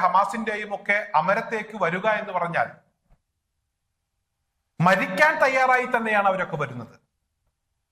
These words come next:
വലിയ ഭീമന്മാരുമായാണ് ഏറ്റുമുട്ടേണ്ടി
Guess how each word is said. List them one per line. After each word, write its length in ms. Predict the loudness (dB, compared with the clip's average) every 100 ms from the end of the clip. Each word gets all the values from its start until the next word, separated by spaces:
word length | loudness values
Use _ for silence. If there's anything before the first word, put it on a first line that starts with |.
| -2
വലിയ 200 | 0 0 -2
ഭീമന്മാരുമായാണ് 1040 | -2 -2 0 2 2 2 2 2 2 0 -6 -4 -4
ഏറ്റുമുട്ടേണ്ടി 640 | -4 -6 -8 -2 -2 -2